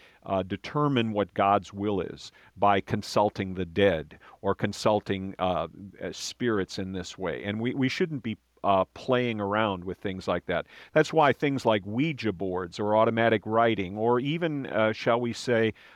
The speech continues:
um, uh, you know, horoscopes as well.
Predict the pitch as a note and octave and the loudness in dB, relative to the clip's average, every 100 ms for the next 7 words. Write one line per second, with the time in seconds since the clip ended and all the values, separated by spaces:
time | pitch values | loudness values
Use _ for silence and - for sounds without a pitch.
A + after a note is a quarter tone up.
0 | _ - G#2+ G#2 G2+ G2+ G2+ - F#2+ G2 | _ 2 6 6 4 0 -8 -8 -6 -6
1 | - G#2+ A#2 G#2+ G2+ - D#3+ C3 - - | -8 -10 -4 -2 -2 2 2 2 -2 -6
2 | F2+ - - - - G2 - A2 A#2 F2+ | -6 -6 -14 -16 -8 -8 -4 2 2 2
3 | - | -4